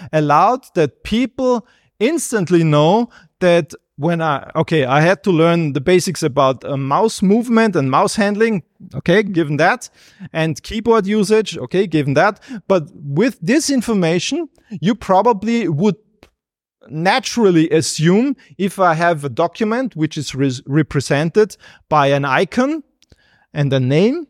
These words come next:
and I move that to the printer, then this document gets printed. Before that, that was actually quite complicated to do so. Or,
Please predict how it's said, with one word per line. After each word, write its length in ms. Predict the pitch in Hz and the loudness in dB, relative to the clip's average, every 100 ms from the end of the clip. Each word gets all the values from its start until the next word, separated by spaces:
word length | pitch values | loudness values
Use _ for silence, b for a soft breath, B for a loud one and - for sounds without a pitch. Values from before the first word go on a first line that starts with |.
| _ _ b b b b _ | _ _ b b b b _
and 240 | 175 185 | -2 0
I 140 | - 160 | 0 2
move 580 | 165 190 285 349 - - | 4 4 4 2 0 0
that 440 | 156 131 113 - - | 2 2 -2 -8 -10
to 180 | - 156 | -4 0
the 140 | 135 | 0
printer, 840 | 120 - 190 247 330 - 156 226 233 _ _ b _ | -2 -2 0 0 0 0 0 0 -4 _ _ b _
then 160 | 175 160 | 0 0
this 200 | 151 - | 0 -2
document 640 | 185 208 233 220 214 202 | -2 -2 0 0 -2 -2
gets 260 | - 175 - | -2 -2 -4
printed. 640 | - 180 175 143 131 - _ B B - | -4 -2 0 -2 -6 -8 _ B B -10
Before 560 | 156 - - 311 302 | -10 -8 -4 0 0
that, 460 | 156 139 190 277 - | 2 2 2 -2 -8
that 220 | - 156 123 | -2 -2 -2
was 180 | 123 - | -12 -4
actually 460 | 185 190 - 180 | -4 -4 -4 -4
quite 420 | 143 139 180 226 - | -4 0 2 0 -2
complicated 760 | 226 226 214 202 185 165 156 | -2 -2 -4 -2 -2 -2 -4
to 60 | 151 | -8
do 220 | 127 208 | -4 -2
so. 380 | 202 131 110 101 _ _ _ _ _ b b _ | -2 -6 -8 -10 _ _ _ _ _ b b _
Or, 340 | 220 196 127 | 2 2 0